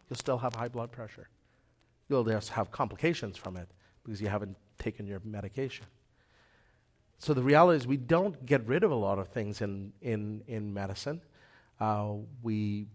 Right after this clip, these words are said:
basically manage. And one of the things that we need to realize is that our conversations with patients,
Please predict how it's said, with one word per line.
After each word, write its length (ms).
basically 440
manage. 520
And 80
one 120
of 60
the 80
things 260
that 100
we 120
need 200
to 100
realize 460
is 160
that 180
our 160
conversations 720
with 160
patients, 460